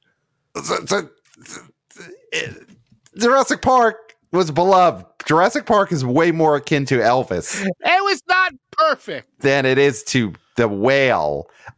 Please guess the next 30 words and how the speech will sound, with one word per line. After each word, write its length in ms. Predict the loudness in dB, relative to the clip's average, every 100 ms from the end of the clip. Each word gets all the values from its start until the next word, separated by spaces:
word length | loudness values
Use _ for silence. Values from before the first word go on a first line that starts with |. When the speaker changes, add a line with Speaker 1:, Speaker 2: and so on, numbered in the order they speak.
| -4
Speaker 1:
I 360 | 0 2 0 0
do 180 | -2
not 320 | 0 0 -2 -2
think 300 | -4 -4 -12 _ _ _ -12
people 540 | -2 0 2 0 2
like 320 | 2 0 -2 -2
this 200 | -2 0
Whale 300 | 0 2 2
Speaker 2:
You 60 | 0
Speaker 1:
movie. 340 | 0 0 -2
Speaker 2:
short-circuited. 580 | -6 -8 -10 -10 -14 -14 _ _ _ _ _ _
Speaker 1:
So 180 | -2 0
what 180 | 2 0
do 60 |
you, 240 | 0 -4 -2
what 200 | 0 0
do 60 |
you 120 | 0 0
think? 280 | 0 -2
Would 180 | -2 -2
you 160 | -2 0
put 200 | -2 0
money 300 | 0 0 0
on 140 | 0 0
The 80 | 0
Whale 420 | 0 2 2 0
and 80 | 0
makeup 300 | -2 -2 -2
and 100 | 0
hairstyling? 760 | 0 0 0 0 2 0 -4